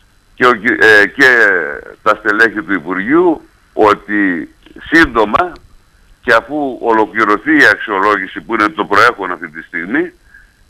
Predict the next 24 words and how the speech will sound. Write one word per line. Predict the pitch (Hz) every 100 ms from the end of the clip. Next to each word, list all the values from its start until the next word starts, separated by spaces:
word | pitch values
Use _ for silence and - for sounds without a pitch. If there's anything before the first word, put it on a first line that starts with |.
| _ _ _
σύντομα | - 160 147 131 113
λοιπόν | 101 82 151 185
και | -
μετά | 117 113 156 131
την | 127
αξιολόγηση | 110 - 104 107 143 151 165 165 185 147 - _ _ - _ -
θα | 127 120 - - _
βρουν | 127 123 165 156
κάποια | - 175 175 147 135
εναλλακτική | 127 123 120 - 113 151
λύση | 156 147 180 170
για | 156 147 139 _ _
το | 135 127
ζήτημα | 151 131 123 120
αυτό. | - 107 71 55 - _ _ _ _ _ _ _ _ _ _ - - - - 104
Δηλαδή | 110 131 135
ήδη | 156 139 117 95 85 76 _ _ _ -
αρμόδιοι | 104 104 117 110 107
παράγοντες | 98 104 107 113 104 92 95
του | 107
Υπουργείου | 92 101 117 160 175 165 -
ψάχνουν | - 139 147 160 175 170 160 _ _ _ _
να | - 117
βρουν | 110 135 160 139